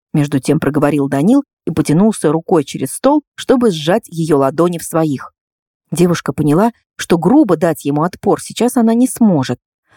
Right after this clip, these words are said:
поэтому позволила сжать свои пальцы, и парень расценил это как зелёный свет для дальнейших поползновений.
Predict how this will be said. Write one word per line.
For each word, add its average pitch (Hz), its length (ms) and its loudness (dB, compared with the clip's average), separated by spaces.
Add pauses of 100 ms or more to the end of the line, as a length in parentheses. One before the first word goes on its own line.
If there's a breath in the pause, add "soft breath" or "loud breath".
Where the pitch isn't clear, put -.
(120)
поэтому 277 360 2
позволила 190 580 0
сжать 160 360 -2
свои 135 320 -4
пальцы, 247 560 -2 (320)
и 180 80 2
парень 277 400 2
расценил 190 480 0
это 156 200 0
как 160 160 -4
зелёный 151 480 0
свет 254 360 0
для 208 140 2
дальнейших 175 680 -2
поползновений. 156 840 -4